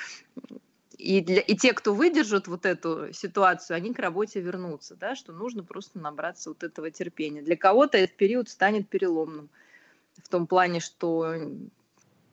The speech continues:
человек подумает, что пора, может быть, уходить там, не знаю, в свой бизнес, да, или наоборот, давно было пора уйти с этой работы. То есть это время, когда мы можем, э, свою жизнь переосмыслить и, в общем-то,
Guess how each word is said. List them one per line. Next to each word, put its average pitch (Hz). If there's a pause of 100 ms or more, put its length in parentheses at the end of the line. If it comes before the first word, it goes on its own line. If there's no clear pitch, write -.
(100)
человек 175
подумает, 214
что 151
пора, 202
может 180
быть, -
уходить 165
там, 151
не 151
знаю, 143
в -
свой 202
бизнес, 160
да, 180
или 156
наоборот, 151
давно 175
было 160
пора 165
уйти 160
с -
этой 160
работы. 156
То -
есть 175
это 196
время, 247
когда 160
мы 196
можем, 170 (500)
э, 62 (200)
свою 170
жизнь 202
переосмыслить 175 (1080)
и, 196
в 175
общем-то, 180